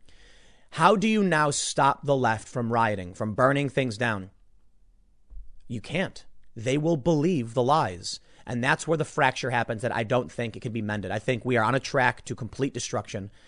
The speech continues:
What, a-, and I, I, I, I don't mean, like, the end of the world or the end of the country. I just mean something is going to spark up and there's gonna be worse violence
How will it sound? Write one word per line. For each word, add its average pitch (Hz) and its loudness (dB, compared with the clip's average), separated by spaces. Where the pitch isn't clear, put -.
What, 160 4
a-, 175 2
and 185 2
I, 190 6
I, 175 6
I, 135 -2
I - 8
don't 214 6
mean, 190 6
like, 156 6
the 147 -2
end 147 0
of 127 6
the 151 4
world 190 8
or 151 0
the 139 4
end 120 2
of 107 -4
the 117 -8
country. 165 0
I 180 4
just 170 0
mean 160 0
something 156 2
is 131 -2
going 127 2
to 123 -4
spark - 4
up 110 0
and 113 0
there's 131 0
gonna 123 -2
be 113 -4
worse 120 2
violence 113 2